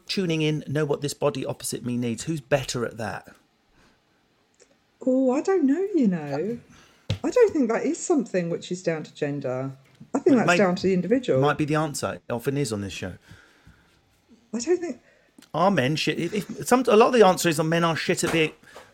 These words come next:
Speaker 1: Oh, my satisfaction guaranteed book just fell on the floor. Give that a reread later. But, uh, are, but this, the stereotype is, it's undeniable that men are, like, climb on, hump. She,
Speaker 2: Yeah,
Speaker 1: she,
Speaker 2: yeah.
Speaker 1: she didn't orgasm. Bothered. Next.
Speaker 2: I don't think.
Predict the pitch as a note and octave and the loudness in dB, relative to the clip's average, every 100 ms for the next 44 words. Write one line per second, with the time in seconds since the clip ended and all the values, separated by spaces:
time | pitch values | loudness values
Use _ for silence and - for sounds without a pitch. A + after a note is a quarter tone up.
0 | _ - A#2+ G2+ G#2 G#2+ - A#2+ - - | _ -6 -6 -4 -4 -6 -4 -4 -4 -8
1 | A2 - A2 G#2 G#2+ A2 F#2+ G2+ - - | -8 -6 -4 -4 -4 -6 -6 -10 -10 -10
2 | - G2 F#2 F2+ - F2+ - - - - | -8 -8 -8 -8 -8 -10 -12 -20 -20 -20
3 | - - - C#3+ C3 - B2 B2+ A#2 G#2 | -18 -18 -14 -10 -8 -4 -2 -2 -2 -4
4 | F#2 F#2 - - - - - - E3 E3 | -8 -8 -8 -10 -16 -18 -16 2 6 10
5 | E3+ - - - - - - - D#3+ F3+ | 8 6 -4 -6 -14 -20 -20 -2 2 4
6 | F3+ - - G3 F#3+ G3+ - B3+ B3+ E3+ | 4 0 4 2 4 4 10 10 12 10
7 | C#3 B2+ A#2+ A2+ G2+ - - D#3 C#3+ C#3 | 8 6 6 2 0 -2 0 0 2 2
8 | C3 A2 F2+ - A2 - - B2+ B2+ B2 | 2 2 -2 -6 -8 -2 0 2 2 4
9 | B2 - - - - C#3 B2+ A2+ A2 G#2 | 2 0 -6 -6 -2 2 4 4 0 0
10 | A#2 A2+ A2+ - - C3+ A#2+ D#3+ D#3 D3+ | 0 0 -2 -6 -2 -2 2 4 6 6
11 | C#3+ D3 C3 B2+ A#2+ A#2+ B2+ A#2+ G3 F#3+ | 4 4 4 2 4 4 2 4 6 8
12 | D3+ D#3+ - F#3+ G3 A#4 B4+ G#4+ F#4 F4+ | 8 8 4 4 6 6 8 8 8 4
13 | E4+ | 0